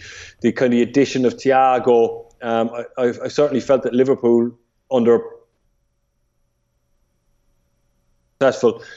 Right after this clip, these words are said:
there was an awful lot of forward balls played, an awful lot of almost blind balls by Henderson, spun around the corner into channels.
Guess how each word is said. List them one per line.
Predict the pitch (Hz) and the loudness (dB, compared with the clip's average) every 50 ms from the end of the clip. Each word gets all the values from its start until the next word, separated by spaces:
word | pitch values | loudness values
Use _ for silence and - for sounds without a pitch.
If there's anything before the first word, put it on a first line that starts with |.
| - - _ _ | -20 -20 _ _
there | - | -4
was | 117 107 | -2 0
an | 123 120 | 2 2
awful | 123 127 135 139 139 127 - 147 139 | 2 4 4 4 2 2 0 -2 -2
lot | 131 131 127 123 123 117 | 0 2 2 2 2 0
of | 117 | -2
forward | - - - 131 123 120 117 117 104 | -6 -2 0 2 2 4 2 2 2
balls | 120 120 113 113 110 - | 2 2 2 2 0 -2
played, | - - 117 113 110 107 107 | -4 -2 0 0 0 0 -2
an | - 123 120 | -4 -4 -2
awful | 127 123 120 123 | -2 -2 0 -2
lot | 123 113 | -2 -2
of | 110 - - _ _ _ _ _ - | -2 -6 -10 _ _ _ _ _ -6
almost | - 156 180 185 165 - - | -2 -2 0 0 -2 -4 -2
blind | - 131 131 143 160 170 165 139 | 0 0 0 2 2 0 0 0
balls | 135 127 120 117 113 117 | 2 2 2 2 0 0
by | 120 117 104 | -2 -4 -2
Henderson, | 120 127 131 131 123 - - 117 | -2 -2 -2 -2 -4 -6 -6 -10
spun | 107 - - - 143 135 135 | -12 -8 -6 -4 -4 -2 -2
around | 135 131 127 | -2 -2 -2
the | 127 | -4
corner | 120 - 131 135 131 131 127 123 | -4 0 0 0 2 2 0 0
into | 135 135 135 | -2 -2 -6
channels. | - - - 131 127 127 123 123 123 120 | -6 -4 -2 -2 0 0 2 0 0 0